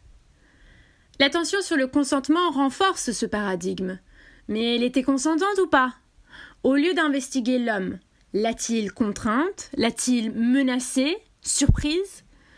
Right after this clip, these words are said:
On focalise toute notre attention sur la victime. Certes, il s'agit ici d'un objet, mais pourquoi ne gardons-nous pas avant tout en tête l'image dérangeante d'un homme qui prétend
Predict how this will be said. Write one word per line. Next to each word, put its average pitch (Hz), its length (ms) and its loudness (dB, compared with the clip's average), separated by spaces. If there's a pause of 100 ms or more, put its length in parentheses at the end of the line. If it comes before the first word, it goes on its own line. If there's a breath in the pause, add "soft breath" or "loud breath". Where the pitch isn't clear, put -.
(320 loud breath)
On 262 160 2
focalise 294 840 -2
toute 440 220 0
notre 302 180 0
attention 226 560 -4
sur 247 160 -8
la 208 100 -2
victime. - 480 -10 (840 loud breath)
Certes, - 420 0
il 214 120 -4
s'agit 240 320 -2
ici 262 240 -4
d'un 226 180 0
objet, 262 440 -2 (260 loud breath)
mais 254 180 0 (140)
pourquoi 392 420 0 (180)
ne 269 100 0
gardons-nous 262 580 0
pas 359 280 2
avant 240 240 -2
tout 311 200 -4
en 247 160 -2
tête 311 480 -2
l'image 254 680 0 (280)
dérangeante 262 920 -2
d'un 226 360 0
homme 285 480 0 (100)
qui - 140 -8
prétend 311 720 -2